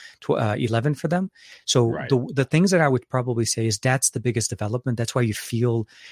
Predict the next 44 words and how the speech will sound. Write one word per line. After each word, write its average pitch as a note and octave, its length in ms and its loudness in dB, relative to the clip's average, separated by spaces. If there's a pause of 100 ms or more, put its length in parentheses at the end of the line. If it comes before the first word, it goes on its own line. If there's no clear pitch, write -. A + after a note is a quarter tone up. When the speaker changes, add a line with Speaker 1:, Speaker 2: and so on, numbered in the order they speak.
(140)
Speaker 1:
'cause E3+ 120 4
we G3 120 4
live G#3 180 4
in E3 100 4
software, - 460 -2
right? G#2+ 260 -4 (100)
The A#2+ 80 -2
hardware E3+ 400 6
is G#2+ 200 4
Speaker 2:
Mm-hmm. - 100 -2
Speaker 1:
amazing A#2 520 4
and G2+ 120 -2
beautiful, A2 380 -4
but A2+ 140 -6
ninety C#3 180 -2
percent C#3 260 -4
of A2 80 -2
the G#2+ 80 -6
time, G#2 360 -6 (320)
we B2 100 4
don't D3 260 2
take C#3+ 160 -2
our C3+ 120 2
phone A2+ 400 2
to - 120 -6
stop, A2+ 380 2
like, A#2+ 140 -4
"Hold C#3+ 180 4
on B2+ 120 4
a G#2+ 40 -2
second. G2+ 340 -6 (480)
Oh, A2 140 0
yeah." A2 380 -6 (480)
We A#3 180 2
do A3 160 4
that D#3 140 4
once D3+ 240 4
in A2+ 80 0
a - 20 0
while, G#2 240 0
the, G#2 140 2 (120)
the C#3 140 8
honeymoon E3 380 10
phase. G2 280 2